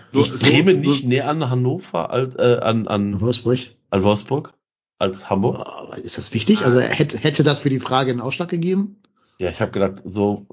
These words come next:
Speaker 2: sechsundfünfzig kleiner zusammengefasste Gruppen und so.
Speaker 3: Ach so, aber wenn's O-, Oberliga Nord ist, wird aber bestimmt Hamburg da auch mit drin,
Speaker 2: Boah,
Speaker 3: oder?
Speaker 2: was weiß ich.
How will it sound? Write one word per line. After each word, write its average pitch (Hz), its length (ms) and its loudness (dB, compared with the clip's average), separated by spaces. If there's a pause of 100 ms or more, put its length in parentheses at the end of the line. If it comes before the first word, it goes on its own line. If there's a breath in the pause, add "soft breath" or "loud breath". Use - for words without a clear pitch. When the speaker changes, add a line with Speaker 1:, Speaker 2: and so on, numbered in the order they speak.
Speaker 2:
sechsundfünfzig 120 920 0
kleiner 110 580 2
zusammengefasste 107 840 -8
Gruppen 92 520 -10 (180)
und 85 120 -16
so. 90 220 -8
Speaker 3:
Ach 123 40 -6
so, 143 400 2
aber 117 100 -4
wenn's 117 160 -4
O-, 127 180 -4 (120)
Oberliga 127 760 4
Nord 123 280 0
ist, 170 180 -2
wird 139 100 2
aber 131 80 0
bestimmt 127 220 -2
Hamburg 127 260 0
da 123 80 -6
auch 110 60 -4
mit 104 140 -2
drin, 139 180 4
Speaker 2:
Boah, - 240 0
Speaker 3:
oder? 135 60 0
Speaker 2:
was - 200 -2
weiß - 220 -4
ich. 101 280 -2